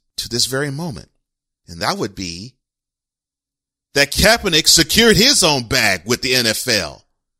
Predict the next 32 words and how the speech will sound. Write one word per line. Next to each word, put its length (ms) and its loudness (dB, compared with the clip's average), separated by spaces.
Have 180 -6
you 80 -6
forgotten? 540 -4
He's 260 2
cashed 380 0
in 120 -2
twice, 600 0
once 320 0
with 180 0
Nike 540 -2
and 220 -2
once 260 0
with 200 0
the 160 -6
N 140 0
F 160 0
L 160 2
itself. 600 -2
Yeah, 260 2
the 120 4
Shield 680 2
said, 500 4
"Okay, 540 0
he 220 0
has 400 2
fire 420 0
on 200 -6
us." 380 -6
So 140 -8
this 240 2
isn't 240 2
a, 220 -4